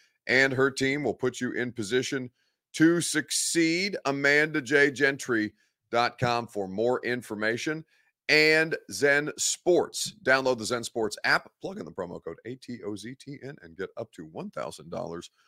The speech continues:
on your no danger first wager. That's A T O Z T N, just right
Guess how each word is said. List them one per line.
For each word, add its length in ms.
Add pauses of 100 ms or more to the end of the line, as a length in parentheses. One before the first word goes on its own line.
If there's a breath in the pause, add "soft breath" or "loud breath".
(280)
on 260
your 160
no 260
danger 600
first 520
wager. 640
That's 320
A 160
T 300
O 180
Z 320 (300)
T 240
N, 260 (320)
just 280
right 200